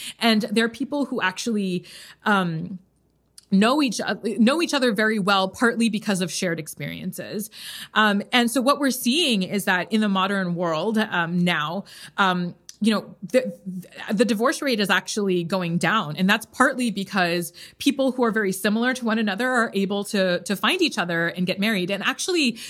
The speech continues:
you know, we actually have this amazing new matchmaker, uh, called, um, you know, <laughs> like, dating apps. And, and it's becoming even easier to find people who are similar to us.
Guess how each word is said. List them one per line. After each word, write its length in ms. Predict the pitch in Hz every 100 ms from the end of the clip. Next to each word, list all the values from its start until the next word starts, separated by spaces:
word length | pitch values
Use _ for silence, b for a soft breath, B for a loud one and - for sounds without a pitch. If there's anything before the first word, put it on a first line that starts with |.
| B B
you 80 | 302
know, 60 |
we 160 | 240 240
actually 340 | 240 262 330
have 160 | 302 262
this 160 | 233 233
amazing 540 | 208 196 220 226 214
new 120 | 190
matchmaker, 920 | 190 254 - 220 180 190 175 220 294 -
uh, 240 | 196 180
called, 500 | 190 202 185 190 208 -
um, 380 | 175 170 175 202
you 120 | 202
know, 220 | 160 160 - -
<laughs> 680 | 226 233 294 262 - 233 -
like, 220 | 214 196
dating 240 | 214 247
apps. 420 | 196 175 233 - - B B B 202
And, 320 | 233 240 240 220
and 120 | - 269
it's 140 | -
becoming 400 | 311 302 359 339
even 260 | 233 262 262
easier 360 | 196 247 277
to 100 | 240
find 320 | 220 190 190 190
people 500 | 196 185 185 170 175
who 280 | - 208
are 460 | 190 190 180 175 170 B B -
similar 500 | - - 403 277 170
to 160 | 180 -
us. 320 | 147 196 -